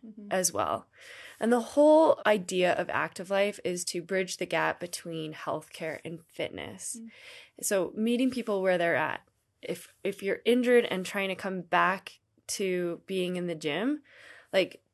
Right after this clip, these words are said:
Speaker 2: jumping into, like, a CrossFit gym is probably not gonna be the best thing for you.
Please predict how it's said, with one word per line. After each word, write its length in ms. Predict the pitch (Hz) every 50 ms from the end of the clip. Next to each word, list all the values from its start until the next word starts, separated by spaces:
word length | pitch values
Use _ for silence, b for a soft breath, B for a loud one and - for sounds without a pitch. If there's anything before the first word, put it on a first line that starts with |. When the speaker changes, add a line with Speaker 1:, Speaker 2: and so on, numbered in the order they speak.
| _ _ -
Speaker 2:
jumping 340 | - 202 202 196 226 208 208
into, 220 | 202 202 185 202
like, 180 | 185 185 185 185
a 60 | 180
CrossFit 520 | - - - 190 190 185 - - 170 - -
gym 200 | 180 175 175 175
is 120 | 170 -
probably 300 | - - 180 170 170 175
not 140 | 175 175 -
gonna 160 | 160 180 185
be 120 | 175 185 180
the 80 | 180
best 260 | 175 196 190 180 - -
thing 180 | 220 208 208
for 140 | 185 - 156
you. 300 | 143 120 92 87 -